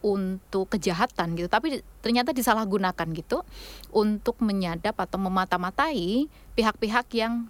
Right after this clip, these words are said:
dia tidak bersalah, seperti jurnalis, kemudian aktivis, ada oposisi juga. Nah, ini yang, eh, perlu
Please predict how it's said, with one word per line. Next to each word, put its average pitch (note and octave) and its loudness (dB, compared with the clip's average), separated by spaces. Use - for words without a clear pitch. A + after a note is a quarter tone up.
dia G#3 0
tidak G#3+ 0
bersalah, - -2
seperti - -2
jurnalis, E3 -4
kemudian F3+ -2
aktivis, D#3+ -6
ada F3 0
oposisi F3+ -2
juga. D#3 -8
Nah, F3 0
ini A3 2
yang, B3+ 2
eh, F#3+ 2
perlu F#3+ 2